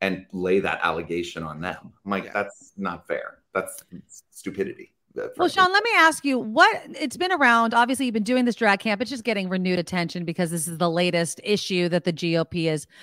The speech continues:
Speaker 3: kinda targeting. But within the camp, um, first off, what are some of the things that kids ask if they've never done drag before? What is the actual response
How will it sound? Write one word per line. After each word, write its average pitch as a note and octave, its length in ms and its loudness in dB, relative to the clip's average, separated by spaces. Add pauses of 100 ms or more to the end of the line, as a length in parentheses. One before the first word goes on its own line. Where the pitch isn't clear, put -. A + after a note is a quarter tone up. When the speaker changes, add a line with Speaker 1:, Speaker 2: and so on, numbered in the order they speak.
(140)
Speaker 3:
kinda G#3 240 2
targeting. G3 480 0 (360)
But D#4+ 280 6 (640)
within F#4 520 4
the D#4+ 100 4
camp, - 420 -10 (500)
um, C4 380 2 (460)
first G4+ 220 0
off, E4 220 4
what E4 220 4
are C#5 160 4
some E4+ 240 2
of D4 140 2
the B3+ 100 2
things A#3+ 580 -2
that G3 240 0 (360)
kids C4 460 2 (140)
ask F3+ 680 4 (200)
if A#3+ 140 6
they've A3+ 180 2
never G#3+ 440 6
done F3 200 2
drag D3+ 280 -2
before? E3 240 0
What A#3+ 240 6
is A4+ 180 4
the D4 100 0
actual B3 400 4
response A3+ 440 0